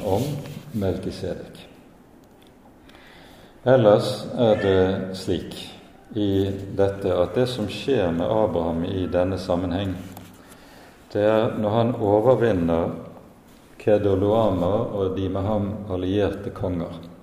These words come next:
så er det jo slik at Kedorlaomer kommer fra områdene i Babel, eh, og Elam, det er litt, noe lenger øst i, i grenseområdet mot Persia.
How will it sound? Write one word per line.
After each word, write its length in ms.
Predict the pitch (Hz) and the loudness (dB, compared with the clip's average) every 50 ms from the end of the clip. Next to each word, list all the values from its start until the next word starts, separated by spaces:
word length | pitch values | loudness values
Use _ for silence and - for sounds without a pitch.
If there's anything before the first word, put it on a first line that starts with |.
| - - - - - - - - - - - - - - - - - - | -20 -20 -20 -20 -20 -20 -20 -20 -20 -20 -20 -20 -20 -20 -20 -20 -20 -16
så 260 | - - - 131 127 127 123 127 127 127 - - - - - - - - | -14 -6 0 4 4 4 4 4 0 -4 -8 -10 -12 -14 -16 -14 -4 0
er 160 | 107 104 98 | 0 0 2
det 160 | 92 98 98 | 2 0 2
jo 180 | 95 95 95 101 - - - - - - - - - - - - - - - - - - - - - - - - | 2 2 2 0 -2 -6 -10 -14 -14 -18 -18 -18 -20 -20 -20 -20 -20 -20 -20 -20 -20 -20 -20 -20 -20 -20 -18 -18
slik 400 | - - 120 117 101 85 - 104 | -8 0 2 2 2 2 0 -2
at 140 | 95 90 - | -2 -2 0
Kedorlaomer 840 | - 107 95 101 107 95 101 107 117 120 113 98 87 85 90 - - | 0 2 4 4 4 4 4 4 4 4 4 4 2 0 0 -2 -2
kommer 380 | - - 123 104 92 85 87 85 | 2 2 2 2 2 0 0 -2
fra 220 | - - - 104 104 | -4 -2 0 0 0
områdene 720 | - 101 98 98 104 107 107 95 82 82 87 87 90 - - 104 | 2 0 -2 -2 2 2 2 2 2 0 -2 -2 -2 -2 -4 -4
i 140 | 92 90 90 90 87 87 - - - | -2 -2 -2 -2 -4 -6 -10 -10 -2
Babel, 420 | - 113 107 95 - - 95 113 156 - - - - - - - - - - - - - - - - - - - - | 2 2 2 2 2 0 -2 -2 -2 -6 -10 -12 -14 -16 -18 -20 -20 -20 -20 -20 -20 -20 -20 -20 -20 -20 -20 -18 -8
eh, 480 | - 110 104 98 95 92 95 95 92 - | -4 -2 0 2 2 2 2 2 0 -2
og 160 | - - - 113 | -4 -4 -2 0
Elam, 500 | 104 98 95 90 85 87 92 110 127 143 - - - - - - - - - - | 0 2 2 2 2 2 2 2 2 -2 -4 -6 -8 -12 -14 -16 -16 -18 -12 -6
det 100 | 107 104 | -4 -4
er 360 | 110 104 92 92 90 87 85 87 92 | -2 0 0 0 0 0 -2 -2 -4
litt, 180 | 113 131 127 - - - | -6 -6 -8 -10 -8 -6
noe 200 | 104 98 98 98 | -4 -2 0 0
lenger 420 | 92 95 92 87 82 82 101 95 110 | 2 2 2 0 0 -2 -2 0 -2
øst 380 | 123 127 - - - - - - - - - - 123 | -2 -2 -4 -8 -10 -12 -14 -16 -16 -16 -14 -12 -10
i, 80 | 98 87 101 101 101 - - - - - - - - - - - 107 107 | -8 -8 -6 -8 -8 -8 -10 -12 -14 -16 -18 -18 -20 -20 -18 -14 -12 -10
i 80 | 104 90 | -6 -2
grenseområdet 680 | 95 90 90 95 92 - 110 98 98 90 87 85 82 82 | 0 0 0 0 -2 -4 -4 -2 -2 -2 -2 -2 -2 -2
mot 220 | 82 82 80 - - | -2 -4 -4 -4 0
Persia. 400 | - 95 - - - 107 - - | 0 0 0 -2 -6 -8 -8 -8